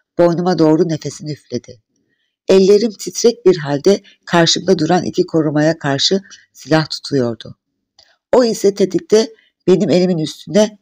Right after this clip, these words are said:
eline yer edinmişti. Korkak bakışlarım etrafında gezinip duruverirken beynim zangır zangırdı. Benliğim ise hiç. Oyunu başlatan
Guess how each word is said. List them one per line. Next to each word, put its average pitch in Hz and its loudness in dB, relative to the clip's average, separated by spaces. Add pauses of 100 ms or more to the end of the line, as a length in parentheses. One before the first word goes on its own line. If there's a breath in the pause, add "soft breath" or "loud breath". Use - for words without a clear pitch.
(100)
eline 160 2
yer 165 2
edinmişti. 123 -6 (560)
Korkak 214 0
bakışlarım 156 0
etrafında 143 -4
gezinip 147 -4
duruverirken 139 -2 (460)
beynim 170 -10
zangır 160 -8
zangırdı. 120 -14 (640)
Benliğim 175 -2 (220)
ise 170 -4
hiç. - -6 (920)
Oyunu 151 2
başlatan 160 -4